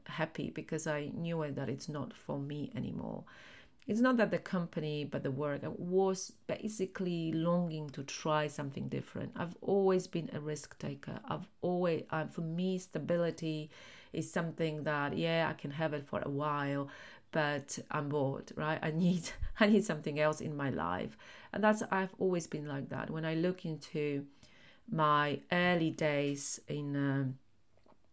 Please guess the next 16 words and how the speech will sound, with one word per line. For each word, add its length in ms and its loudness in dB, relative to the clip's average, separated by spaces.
in 180 2
as 180 0
a 40 -2
student, 760 2
I've 220 -4
always 340 2
wor-, 240 -2
was 220 -2
working. 640 -2
I 60 -4
was 240 -8
always 320 2
having 260 -4
my 160 -4
own 300 -6
money. 420 -4